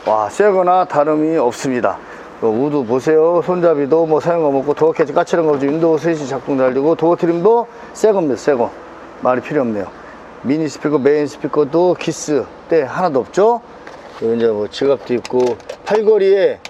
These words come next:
커블도 열선, 뒤에 열선 시트도 있고요. 스키니스 공간도 있습니다. 매트는 이제 기본이고, 공조 시스템 정상적으로 돼 있네요. 깨지지 않고, 시가책 십이 볼트, 천정 먼지때가 없습니다.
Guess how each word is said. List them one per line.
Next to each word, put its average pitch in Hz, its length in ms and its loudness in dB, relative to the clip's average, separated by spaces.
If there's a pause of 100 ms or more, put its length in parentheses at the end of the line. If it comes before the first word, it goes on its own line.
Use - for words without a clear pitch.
(760)
커블도 180 540 2
열선, 156 500 2
뒤에 139 260 2
열선 143 300 2
시트도 127 400 -4
있고요. 151 500 2 (340)
스키니스 165 600 -6
공간도 143 420 2
있습니다. 107 500 -6 (960)
매트는 156 540 -2
이제 147 120 0
기본이고, 156 760 0 (320)
공조 185 420 2
시스템 156 500 -2
정상적으로 143 760 0
돼 120 180 0
있네요. 117 280 0
깨지지 127 280 -2
않고, 104 240 -6
시가책 123 360 -2
십이 165 200 -2
볼트, 151 440 2
천정 190 440 0
먼지때가 156 600 2
없습니다. 127 600 -2